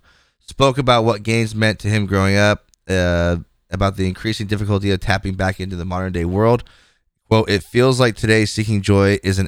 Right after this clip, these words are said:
act of defiance," he said. Um, he continued by saying, We all, all of us here today, all of our teams around the globe, we are all a part of a creating this echo effect of joy.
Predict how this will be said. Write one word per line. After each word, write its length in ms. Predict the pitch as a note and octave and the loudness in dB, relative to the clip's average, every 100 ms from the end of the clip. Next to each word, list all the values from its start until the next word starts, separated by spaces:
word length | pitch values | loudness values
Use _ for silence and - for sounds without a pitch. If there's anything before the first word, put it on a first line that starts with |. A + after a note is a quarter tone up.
| - | -2
act 260 | F#2 G2 - | -2 -2 -4
of 100 | F#2 | -8
defiance," 600 | F2 - F#2+ F#2 F2 - | -8 -8 -6 -4 -6 -8
he 80 | E2 | -10
said. 360 | - D2 D2+ - - - - - - _ _ _ _ | -4 -4 -4 -10 -18 -20 -20 -20 -20 _ _ _ _
Um, 600 | G2+ G2+ F#2 F2 E2+ E2+ - - _ _ _ _ _ _ _ _ _ _ | 0 2 2 -2 -4 -8 -10 -18 _ _ _ _ _ _ _ _ _ _
he 80 | - | -8
continued 440 | - G2+ A#2+ A#2 G#2+ | -8 -4 0 0 0
by 80 | |
saying, 420 | G#2 A2+ G#2 G2+ G2 | -2 -2 0 -2 0
We 160 | B2 | 2
all, 540 | B2 C3 C3+ C3+ - _ | 4 4 2 0 -2 _
all 180 | A2 C3 | 0 2
of 100 | B2+ | 2
us 180 | B2+ - | -2 -2
here 140 | B2+ | -2
today, 460 | A#2 A2 G2+ G2 - | 0 2 2 2 0
all 140 | G2 A2+ | 0 0
of 100 | A2+ | 0
our 80 | |
teams 340 | A2 - A2 G#2 | -4 -6 -6 -4
around 160 | G#2 | -4
the 60 | G2+ | -6
globe, 460 | F#2+ F2+ F2 E2+ F2 | -6 -4 -4 -4 -4
we 100 | F2+ | -4
are 100 | F2+ | -2
all 220 | F#2+ G#2+ | 0 0
a 40 | |
part 340 | G2+ - G2 F#2+ | -2 -4 -4 -2
of 100 | F#2 | -4
a 80 | F2+ | -6
creating 420 | - G2 G2+ G2+ | -8 -6 -4 -4
this 160 | F#2+ - | -6 -8
echo 440 | G2 G#2+ G2+ F#2+ | -8 -2 -2 -2
effect 340 | F#2 - F#2 F2+ | -4 -6 -8 -8
of 100 | F2+ | -12
joy. 340 | F2+ C2+ | -12 -12